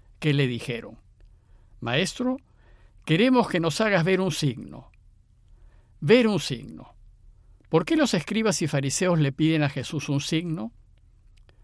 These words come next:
Sucedía que Jesús los tenía desconcertados, pues si bien hacía signos extraordinarios que podían llevar a pensar que él era el Mesías,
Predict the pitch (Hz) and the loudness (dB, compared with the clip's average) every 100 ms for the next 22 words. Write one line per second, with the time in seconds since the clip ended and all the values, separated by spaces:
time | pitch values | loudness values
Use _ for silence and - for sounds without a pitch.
0 | - - - - 262 240 240 226 - - | -20 -20 -12 -4 4 6 6 6 4 -2
1 | - 220 196 156 151 156 190 180 151 - | 0 0 0 0 0 0 2 2 0 -2
2 | 131 127 123 117 185 170 113 - - - | -4 -2 -6 -2 0 0 -2 -8 -18 -20
3 | _ _ - _ _ - _ 139 123 143 | _ _ -20 _ _ -20 _ -2 -2 0
4 | 147 247 247 - 226 202 - 214 208 165 | 0 2 2 2 2 2 0 -2 -2 -2
5 | 151 - 139 131 123 170 190 131 123 127 | -2 -2 -4 -2 -2 0 0 -2 -6 -10
6 | - - - - - 147 147 156 226 247 | -14 -20 -20 -20 -6 -2 2 2 4 4
7 | 170 160 214 190 147 139 - 196 170 143 | 4 4 4 4 2 0 2 2 2 0
8 | 131 175 196 139 135 131 156 214 - 190 | 0 2 2 2 0 -2 -2 -2 -2 -2
9 | 139 202 - - | -2 -4 -8 -12